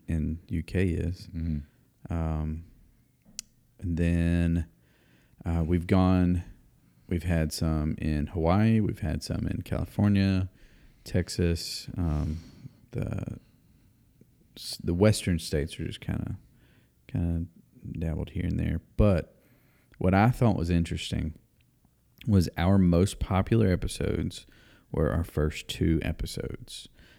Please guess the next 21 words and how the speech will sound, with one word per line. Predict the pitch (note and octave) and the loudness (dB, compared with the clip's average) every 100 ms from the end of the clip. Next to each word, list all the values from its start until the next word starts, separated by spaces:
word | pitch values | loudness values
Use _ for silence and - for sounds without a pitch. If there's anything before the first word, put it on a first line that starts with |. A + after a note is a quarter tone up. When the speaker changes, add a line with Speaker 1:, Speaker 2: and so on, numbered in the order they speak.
| _ _ _ | _ _ _
Speaker 1:
not | - F2+ B2 - | 0 2 2 2
because | C#3+ C#3+ C3+ | 2 2 2
of | B2 | -2
time. | - C3 F#2+ - - A2 - - - | -2 0 0 -2 -8 -12 -16 -14 -6
Speaker 2:
Mm-hmm. | F#2 E2+ D#2+ | -2 0 0
Speaker 1:
Obviously, | D2+ F2+ F#2+ - G2 | 2 2 2 4 4
they've | F#2 F2 E2 | 4 2 0
got | - D#2 | -4 -4
more | E2 D#2 | -2 0
listen-, | E2 D#2+ - - - | 0 0 -4 -6 -2
they | E2 E2 E2+ | 0 0 -2
have | F2+ D#2+ | -2 -2
more | D#2 D2+ | -2 0
downloads | D2+ D2 D2+ D2+ - | 0 0 0 -2 -6
because | D2+ - D#2 | -8 -4 -4
they're | D#2+ D2+ | -2 -4
the | D2+ C#2+ | -2 -2
oldest | D2 - - - _ _ | -2 -4 -10 -16 _ _
podcasts | - A2 G2+ - - F2+ - - | -6 -4 -4 -4 -8 -8 -10 -2
or, | E2+ | -2
mm, | D#2+ D2+ D#2 | -2 -4 -6